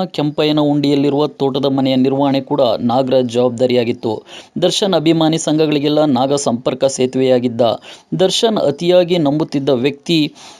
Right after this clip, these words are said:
ನಾಗರಾಜ್ಗಾಗಿ ಮೈಸೂರಿನಲ್ಲಿ ಬಾರ್ ಇಟ್ಟು ಕೊಟ್ಟಿದ್ದ ಅಂತ ದರ್ಶನ್ ವ್ಯವಹಾರ ಕೈ ಹಿಡಿಯದ ಹಿನ್ನೆಲೆ ಮತ್ತೆ ದರ್ಶನ್ ಜೊತೆಯಲ್ಲೇ ಓಡಾಟವನ್ನು ನಡೆಸಿದ್ದ ಇವರು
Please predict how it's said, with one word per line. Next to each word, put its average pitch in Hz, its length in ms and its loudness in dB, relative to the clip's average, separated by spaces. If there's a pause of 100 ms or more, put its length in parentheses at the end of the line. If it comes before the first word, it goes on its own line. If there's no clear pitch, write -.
(140)
ನಾಗರಾಜ್ಗಾಗಿ 147 840 0
ಮೈಸೂರಿನಲ್ಲಿ 151 720 0
ಬಾರ್ 123 380 0
ಇಟ್ಟು 139 200 -2
ಕೊಟ್ಟಿದ್ದ 135 380 -2
ಅಂತ 127 300 2
ದರ್ಶನ್ 147 680 0 (300)
ವ್ಯವಹಾರ 147 420 2
ಕೈ 139 200 -4
ಹಿಡಿಯದ 143 380 2
ಹಿನ್ನೆಲೆ 147 580 2 (160)
ಮತ್ತೆ 160 360 -2
ದರ್ಶನ್ 143 500 -2
ಜೊತೆಯಲ್ಲೇ 139 380 0
ಓಡಾಟವನ್ನು 127 640 2
ನಡೆಸಿದ್ದ 123 460 -2
ಇವರು 147 500 2